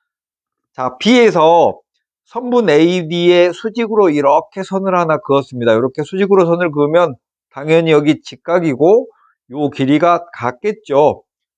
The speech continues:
둘이 합동이 되는 거예요. 게다가 B에서 D로 이렇게 선분을 하나 긋고 여기서 이렇게 선분을 하나 그으면 이 둘의 길이도 같죠. 왜냐면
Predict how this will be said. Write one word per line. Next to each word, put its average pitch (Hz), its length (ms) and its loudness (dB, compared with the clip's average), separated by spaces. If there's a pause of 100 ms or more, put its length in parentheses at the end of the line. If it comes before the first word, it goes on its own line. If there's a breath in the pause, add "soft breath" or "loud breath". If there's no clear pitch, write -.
(140)
둘이 156 320 -4
합동이 208 480 -4
되는 123 260 -2
거예요. 104 560 2 (800)
게다가 165 680 -2 (680)
B에서 208 480 0
D로 175 320 2
이렇게 165 480 2
선분을 170 480 -6
하나 156 220 -2
긋고 220 560 -2 (480)
여기서 165 360 0
이렇게 180 440 2
선분을 180 380 -6
하나 160 180 0
그으면 143 640 -2 (520)
이 175 220 -8
둘의 175 300 2
길이도 147 380 -2
같죠. 120 500 -8 (400)
왜냐면 175 720 -2